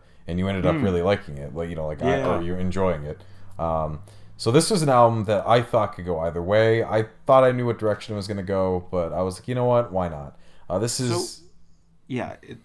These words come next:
Speaker 2: this Age of At, uh, Sufjan, or how, how, how do you say it?
Speaker 1: Suchon?
Speaker 2: Suchon. <laughs> It sounds almost French.
Speaker 1: Miss
Speaker 2: Suchon.
Speaker 1: yeah, M-, Miss
Speaker 2: Suchon Stevens.
Speaker 1: Mister Stevens.
Speaker 2: Um,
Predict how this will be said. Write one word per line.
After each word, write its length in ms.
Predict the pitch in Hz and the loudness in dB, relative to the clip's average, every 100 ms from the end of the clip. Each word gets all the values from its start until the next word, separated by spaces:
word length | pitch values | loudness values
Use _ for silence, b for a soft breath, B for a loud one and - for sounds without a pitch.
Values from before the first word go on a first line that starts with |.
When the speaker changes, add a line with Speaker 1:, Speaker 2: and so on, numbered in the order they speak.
| - | -18
Speaker 2:
this 200 | 120 - - | -16 -14 -6
Age 220 | 123 123 | -4 -4
of 120 | 117 | -6
At, 460 | 90 92 90 - - - _ | -6 -8 -10 -14 -20 -20 _
uh, 520 | 95 90 87 92 90 92 | -12 -10 -10 -12 -14 -18
Sufjan, 800 | - - 120 113 107 98 98 98 - | -20 -12 -10 -6 -6 -6 -8 -10 -12
or 260 | 98 92 92 | -12 -12 -14
how, 240 | - 104 98 | -12 -10 -10
how, 320 | - 110 107 - | -6 -6 -6 -12
how 140 | - 113 | -10 -6
do 60 | |
you 80 | 117 | -6
say 220 | 117 131 | -6 -8
it? 120 | 131 - _ - - | -10 -14 _ -20 -20
Speaker 1:
Suchon? 540 | - 131 123 123 127 139 - - - - - | -10 -8 -4 -4 -4 -8 -16 -20 -20 -20 -20
Speaker 2:
Suchon. 600 | - 113 110 107 101 98 - - - | -10 -8 -4 -6 -6 -10 -16 -20 -18
<laughs> 220 | 180 185 147 B B - - | -12 -10 -12 B B -20 -14
It 500 | - 143 156 123 143 | -8 -6 -6 -8 -10
sounds 220 | - 131 120 | -6 -4 -2
almost 220 | 104 - | -4 -8
French. 220 | 113 107 | -8 -4
Speaker 1:
Miss 340 | 117 127 123 - | 0 0 0 -4
Speaker 2:
Suchon. 360 | 131 131 120 | -4 0 2
Speaker 1:
yeah, 60 | 113 | 2
M-, 180 | 98 104 | 2 -2
Miss 260 | 123 123 123 | -2 -2 -2
Speaker 2:
Suchon 240 | 165 127 | 0 -2
Stevens. 380 | - 120 113 123 | 0 -2 0 0
Speaker 1:
Mister 280 | 127 107 113 | 0 -2 -6
Stevens. 500 | - 120 117 123 107 | -4 -2 0 -2 -2
Speaker 2:
Um, 180 | 95 | -4